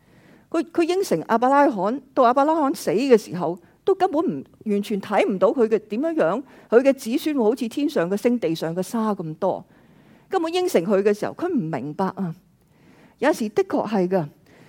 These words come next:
正如聖經所講，以賽亞書佢話：「天怎樣高過地，我嘅道路亦都怎樣高過你們的道路，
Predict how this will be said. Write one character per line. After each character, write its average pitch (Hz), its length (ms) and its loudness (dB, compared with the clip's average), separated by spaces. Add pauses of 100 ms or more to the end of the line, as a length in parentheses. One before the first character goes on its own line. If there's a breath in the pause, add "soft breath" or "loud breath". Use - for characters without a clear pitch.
(120)
正 294 140 -4
如 254 80 2
聖 262 220 0
經 311 140 -2
所 202 260 -2
講， 151 320 -4 (220)
以 220 120 -4
賽 247 120 -4
亞 220 160 2
書 302 180 -6
佢 294 60 -6
話： 196 200 2
「天 330 300 2
怎 170 160 0
樣 185 180 0
高 220 180 0
過 190 200 -2
地， 127 280 -6 (1000 soft breath)
我 214 200 2
嘅 247 100 4
道 185 240 4
路 170 200 4
亦 175 100 -4
都 269 160 -6 (520)
怎 175 120 2
樣 202 300 4
高 233 180 4
過 196 160 2
你 156 120 2
們 147 180 -4
的 208 100 0
道 180 260 -2
路， 135 260 -8